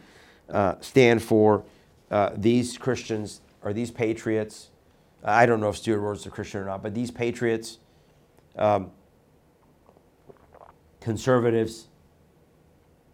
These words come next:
who are, have been absolutely abused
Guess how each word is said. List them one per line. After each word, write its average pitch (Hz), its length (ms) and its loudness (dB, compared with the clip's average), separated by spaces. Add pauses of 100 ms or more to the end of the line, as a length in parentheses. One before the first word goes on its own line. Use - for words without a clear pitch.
(600)
who 123 240 2
are, 104 280 4 (260)
have 110 280 -2
been 110 300 -4
absolutely 117 560 0
abused 101 500 -6